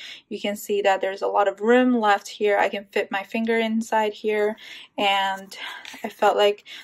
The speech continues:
the notebook actually doesn't really slide around if I just slide it into the back pocket. So the best way to use this,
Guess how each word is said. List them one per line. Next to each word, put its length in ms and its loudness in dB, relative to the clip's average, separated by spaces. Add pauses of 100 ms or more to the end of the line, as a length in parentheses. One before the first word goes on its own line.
the 80 4
notebook 340 6
actually 320 6
doesn't 380 0
really 200 -4
slide 340 -2
around 420 -2
if 260 -8 (360)
I 140 0
just 200 -8
slide 260 0
it 180 0
into 300 -6
the 80 -6
back 260 -4
pocket. 400 0 (460)
So 220 8
the 240 2
best 320 8
way 160 4
to 140 0
use 460 -6
this, 400 0